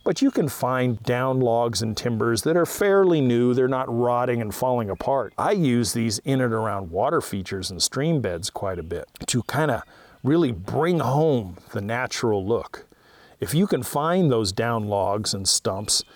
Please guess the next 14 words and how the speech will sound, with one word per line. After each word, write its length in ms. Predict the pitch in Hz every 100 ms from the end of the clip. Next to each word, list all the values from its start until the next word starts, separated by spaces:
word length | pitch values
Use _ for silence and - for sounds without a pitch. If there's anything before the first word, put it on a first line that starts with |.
| - _
they 140 | 135
really 460 | 135 113 151 196 127
can 220 | - 110
add 180 | 98 92
a 80 | 90
special 760 | - - - 170 170 - 139
look, 420 | 123 120 - - - -
and 200 | 120 123
most 320 | 160 233 -
likely 520 | 135 196 - 123 110 - - - -
a 160 | 123
one-of-a-kind 1200 | 117 110 117 135 180 175 123 - 120 110 95 92 -
landscape 640 | 113 117 113 - 104 95
look 280 | 110 101 -